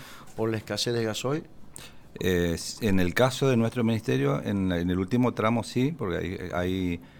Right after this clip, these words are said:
Speaker 2: este, empresas que necesitan el gasoil para hacer traslado diario, por darte uno de los tantos
Speaker 1: Sí.
Speaker 2: ejemplos, ¿no? Y,
Speaker 1: Ujú.
Speaker 2: y bueno, obviamente, pero, mm, no, no en lo que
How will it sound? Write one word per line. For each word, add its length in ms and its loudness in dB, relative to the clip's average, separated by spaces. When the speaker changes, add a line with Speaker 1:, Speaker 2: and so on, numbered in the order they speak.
Speaker 2:
este, 540 -6
empresas 420 -2
que 100 -2
necesitan 520 -4
el 80 -2
gasoil 300 -2
para 180 -2
hacer 180 -8
traslado 340 -2
diario, 360 0
por 140 -6
darte 260 -2
uno 200 2
de 60 0
los 100 -8
tantos 300 -6
Speaker 1:
Sí. 60 -2
Speaker 2:
ejemplos, 280 -6
¿no? 100 -8
Y, 160 -6
Speaker 1:
Ujú. 100 -6
Speaker 2:
y 40 -2
bueno, 260 2
obviamente, 480 -2
pero, 260 0
mm, 720 0
no, 260 8
no 380 6
en 160 0
lo 180 0
que 360 -2